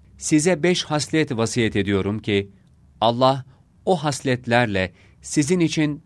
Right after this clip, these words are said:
hayır hasletlerini kemale erdirsin. Yemeyeceğiniz şeyleri toplamayınız.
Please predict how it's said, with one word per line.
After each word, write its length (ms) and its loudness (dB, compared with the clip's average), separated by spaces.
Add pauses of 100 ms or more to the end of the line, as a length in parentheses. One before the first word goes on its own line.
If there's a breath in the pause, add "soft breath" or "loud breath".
(160)
hayır 300 2
hasletlerini 800 -4
kemale 540 2
erdirsin. 600 -12 (680 soft breath)
Yemeyeceğiniz 760 2
şeyleri 480 0
toplamayınız. 840 -4